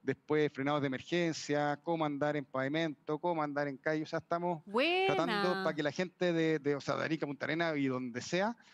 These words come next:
Speaker 1: se pueda, pueda revisar esas cosas, los tips y, y, y generan hartas dudas, eh, y, y hartas inquietudes, ¿no? Le, le preguntan, le dicen a Andrés, "Oye, profe, ¿cómo se hace esto? ¿Por qué esta cuestión es así? ¿Por qué esto no, no es así?". Eh, así que nosotros tenemos la,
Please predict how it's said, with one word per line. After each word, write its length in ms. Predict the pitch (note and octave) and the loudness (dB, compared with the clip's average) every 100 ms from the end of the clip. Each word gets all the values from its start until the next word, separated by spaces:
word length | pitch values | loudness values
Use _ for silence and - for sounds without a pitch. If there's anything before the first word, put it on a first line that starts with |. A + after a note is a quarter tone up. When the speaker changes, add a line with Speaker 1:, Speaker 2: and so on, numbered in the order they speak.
| - - _ _ - | -20 -20 _ _ -8
Speaker 1:
se 240 | - C3+ | -2 -2
pueda, 540 | D3 D#3+ E3 E3 D#3+ - | 0 2 2 0 -2 -4
pueda 200 | D#3+ F3 | 0 2
revisar 380 | E3+ E3 C#3+ E3+ | 2 0 0 -2
esas 160 | E3 D#3+ | -2 -4
cosas, 380 | F3 - A2 A2 | -4 -4 -6 -8
los 180 | - C3 - | -4 -4 -2
tips 340 | F3 F3+ - | -2 0 0
y, 60 | D#3 | -2
y, 360 | D3+ D3 D3 | 2 0 2
y 60 | D3 | -2
generan 360 | - D#3 E3 | -2 0 0
hartas 280 | F3 - F3 D3+ | 0 0 -2 -2
dudas, 320 | G3+ D#3 A2+ - - | 0 0 0 -6 -2
eh, 640 | C3+ C3+ C3 B2+ B2+ B2+ | 2 2 2 0 -2 -2
y, 140 | C3+ D3+ | -2 0
y 100 | D#3 | -2
hartas 240 | D#3+ E3 | -2 -4
inquietudes, 420 | D3 D3 F3+ D3+ | -2 -2 0 0
¿no? 140 | C#3 C#3 | 0 -2
Le, 180 | C3+ | -2
le 140 | C#3 C3+ | -2 -2
preguntan, 640 | C3+ D3 D3+ - C#3 C3 | -4 -4 -6 -4 -6 -4
le 60 | C3+ | -8
dicen 200 | C3+ C3+ | -6 -6
a 200 | B2+ A#2 G#2+ | -6 -8 -10
Andrés, 240 | B2+ D3 | -6 -4
"Oye, 160 | D#3+ E3 | -2 -2
profe, 400 | F#3 F#3 F3 D#3+ - - _ | -2 -2 0 -2 -4 -20 _
¿cómo 220 | F3 F3 | -2 -2
se 80 | D#3+ | 0
hace 220 | - F3+ | 0 0
esto? 180 | F3+ - | 0 -2
¿Por 140 | E3 D#3 | -4 -2
qué 220 | F3 F3 | 0 2
esta 160 | E3 D#3+ | 0 -4
cuestión 240 | D#3 F3 | -2 0
es 80 | E3 | 0
así? 260 | C#3+ F3+ | 0 0
¿Por 120 | D#3+ - | 0 -2
qué 100 | E3 | -4
esto 420 | - D#3+ D#3 - D#3 | -4 -2 -2 -4 -8
no, 220 | D3 D3+ D#3 | -8 -8 -4
no 180 | D#3+ | 0
es 60 | E3 | 0
así?". 360 | D3+ - F#3 F#3 - - - - _ | 0 0 0 0 -8 -20 -20 -20 _
Eh, 320 | C#3 C#3 C#3 | 2 4 4
así 200 | C#3 E3 | 2 0
que 40 | E3 | 0
nosotros 380 | D#3 F3 F#3 F3 | 0 -2 -2 -2
tenemos 320 | D3+ E3+ E3+ | -2 0 0
la, 600 | D#3 D#3 D3 C#3+ C#3 B2+ | 0 0 2 0 -2 -4